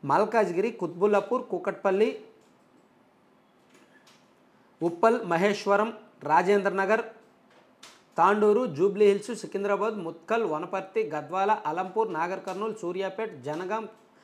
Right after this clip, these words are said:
స్టేషన్ గన్పూర్, నర్సంపేట, సత్తుపల్లి ఈ నియోజకవర్గాల్లో లీడ్లో ఉన్నప్పటికీ కొంచెం మార్పులు వచ్చాయి. సబితా ఇంద్రారెడ్డి గారు వెనుకబడ్డారు,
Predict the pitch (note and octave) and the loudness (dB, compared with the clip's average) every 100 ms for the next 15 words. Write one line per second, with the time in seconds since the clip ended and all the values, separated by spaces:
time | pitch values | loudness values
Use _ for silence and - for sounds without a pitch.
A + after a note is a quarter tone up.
0 | _ - - D#3+ F3+ F3+ G3+ F#3 F#3+ F#3 | _ -20 -12 -4 -4 -2 -2 -2 -4 0
1 | G#3+ B3+ - D#3 D3+ E3+ G3 F#3+ F#3+ A#3+ | 2 2 0 -6 -6 -6 -6 -6 -6 -6
2 | G#3+ D#3 - D#3+ D#3 D3 - G#3 G3+ F3+ | -8 -8 -8 -6 -6 -6 -6 -2 0 0
3 | D#3+ D#3+ D3 D3+ D#3 D3+ D#3 D3+ D#3 D3+ | -2 -4 -4 -2 -2 -2 -2 -2 -4 -4
4 | D3+ D#3 B3 E4+ - - - G3 F#3 F3+ | -8 -12 -12 -12 -16 -20 -6 -4 -2 -2
5 | E3 F#3+ F#3+ E3+ D3 - - - F3 E3+ | 2 2 2 -4 -4 -8 -14 -10 -8 -2
6 | G3 F#3 E3+ E3 D#3+ D3+ E3 D3+ D3+ D3+ | 0 0 -2 -4 -4 -2 -2 0 -4 -4
7 | D#3 D3+ F3 | -4 -2 -2